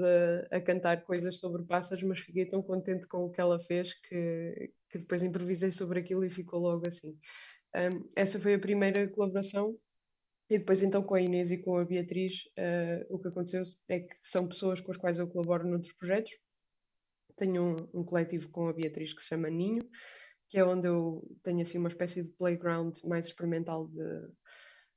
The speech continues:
não só de música, mas também de, de coisas que envolvam outras artes, onde vamos experimentando algumas coisas, assim, em estilo laboratório. Ahm, e, portanto, eram as pessoas que estavam, ah, mais disponíveis para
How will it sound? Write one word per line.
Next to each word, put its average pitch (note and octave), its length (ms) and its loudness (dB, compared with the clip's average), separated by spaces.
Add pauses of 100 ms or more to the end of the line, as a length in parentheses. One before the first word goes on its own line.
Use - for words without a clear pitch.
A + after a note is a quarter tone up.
não G3+ 140 2
só G#3 160 2
de G3+ 80 -2
música, G#3 380 4
mas G3 160 2
também F#3 300 2
de, E3+ 420 0
de F3 260 -8
coisas F3 260 -2
que F3+ 140 -8
envolvam F3 380 0
outras F3 400 0
artes, F3+ 340 -4 (960)
onde G3 180 2
vamos F3+ 200 2
experimentando F3+ 520 0
algumas F3 260 2
coisas, G#3+ 340 2
assim, F3+ 420 -2
em F#3 80 -2
estilo F#3+ 300 0
laboratório. F#3 640 0 (600)
Ahm, G3+ 460 2
e, A3 80 2
portanto, A#3 300 4
eram B3 200 6
as A#3 100 4
pessoas A#3 300 2
que - 60 -8
estavam, A3+ 760 2
ah, G3+ 180 2
mais G#3 320 2
disponíveis A3 480 2
para G#3 500 2